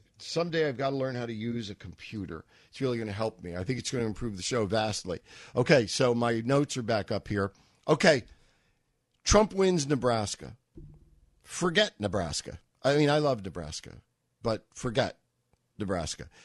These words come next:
That's not the grounds on which Ted's gonna re-enter.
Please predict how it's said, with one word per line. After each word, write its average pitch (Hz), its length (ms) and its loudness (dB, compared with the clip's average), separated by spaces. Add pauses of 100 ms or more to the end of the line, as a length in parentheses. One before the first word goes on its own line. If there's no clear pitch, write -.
(220)
That's 127 260 2
not 165 280 4
the 160 80 -6
grounds 139 420 2
on 131 160 2
which 123 260 -2
Ted's 113 280 -2
gonna 107 160 0
re-enter. 92 460 -2